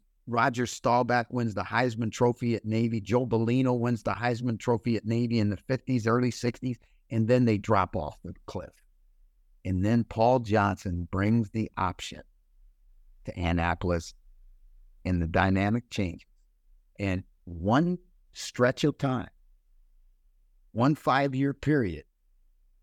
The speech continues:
under my good friend, right?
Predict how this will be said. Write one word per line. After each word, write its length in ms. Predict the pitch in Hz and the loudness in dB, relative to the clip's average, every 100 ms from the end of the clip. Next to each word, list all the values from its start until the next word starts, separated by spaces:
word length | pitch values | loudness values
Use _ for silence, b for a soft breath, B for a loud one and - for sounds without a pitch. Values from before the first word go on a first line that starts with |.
| _ _ _ _ | _ _ _ _
under 440 | 113 113 98 92 - _ _ _ - | 0 0 0 -4 -8 _ _ _ -12
my 380 | 90 98 123 | -2 2 2
good 340 | 147 117 117 95 | 2 2 0 0
friend, 400 | - 92 78 78 _ _ _ _ _ _ - _ | -6 -6 -6 -14 _ _ _ _ _ _ -20 _
right? 240 | 87 87 | -4 -4